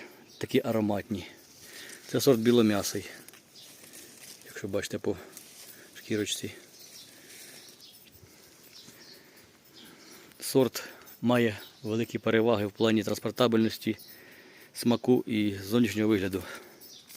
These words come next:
товарності. Калібр також радує. Калібр в середньому двісті і до трьохсот грамів точно.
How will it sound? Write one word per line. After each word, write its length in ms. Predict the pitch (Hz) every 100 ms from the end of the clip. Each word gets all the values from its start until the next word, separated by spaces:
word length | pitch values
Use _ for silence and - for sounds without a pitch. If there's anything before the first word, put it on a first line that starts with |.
| -
товарності. 560 | 107 104 90 90 - - - - - - _ - - - - - - - - - - - - -
Калібр 420 | 110 120 117 110
також 340 | - 107 92
радує. 380 | 92 101 95 92
Калібр 400 | - 110 113 107 87 - - - -
в 60 |
середньому 380 | - 113 107 101
двісті 460 | 104 120 - 107 104 - - - - - - _ _ _ - - -
і 120 | 113
до 120 | 107
трьохсот 240 | 104 101
грамів 300 | 98 101 98
точно. 300 | - 101 -